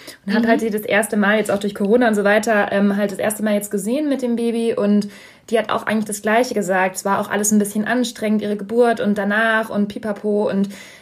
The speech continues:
Speaker 1: ähm, dann hab ich sie auch gefragt, "Ja, warst du denn auch schon mal richtig verzweifelt?" Und dann meinte sie halt, "Nee, eigentlich nicht." Und sie ist total überrascht über sich selbst, dass sie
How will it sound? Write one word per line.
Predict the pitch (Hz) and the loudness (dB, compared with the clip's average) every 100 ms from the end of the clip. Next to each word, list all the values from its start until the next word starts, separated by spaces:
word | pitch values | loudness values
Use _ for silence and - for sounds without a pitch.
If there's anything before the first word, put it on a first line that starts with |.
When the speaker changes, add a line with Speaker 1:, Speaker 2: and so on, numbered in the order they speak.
| _ | _
Speaker 1:
ähm, | - 196 | 2 4
dann | 202 | 4
hab | 214 | 2
ich | 208 | -2
sie | 226 | -4
auch | |
gefragt, | 233 220 214 208 | -4 -4 -6 -2
"Ja, | 208 202 202 196 | 0 2 0 0
warst | 202 208 | -2 -2
du | |
denn | 208 208 | -2 -2
auch | 208 | -2
schon | 202 | -2
mal | 208 | -2
richtig | 214 214 208 | -2 -4 -6
verzweifelt?" | 202 - 196 262 294 214 180 185 | -6 -4 0 0 2 2 2 2
Und | - 202 | -2 0
dann | 196 | 2
meinte | 202 214 214 | 2 0 0
sie | 196 214 | -2 0
halt, | 202 202 202 - _ - | 2 2 0 -6 _ -6
"Nee, | 202 196 247 269 - | -2 0 2 0 0
eigentlich | 196 233 240 - | 0 -2 -2 -2
nicht." | 269 294 - | 0 -2 -2
Und | 202 202 | 2 2
sie | 202 | 2
ist | 202 202 208 - | -2 -2 -4 -6
total | - 220 | -4 -2
überrascht | 208 214 226 254 | 0 0 0 -2
über | 208 208 | -4 -2
sich | 202 | -2
selbst, | 202 226 254 247 214 | 0 2 2 0 -2
dass | 208 - | -2 0
sie | 208 208 | 2 2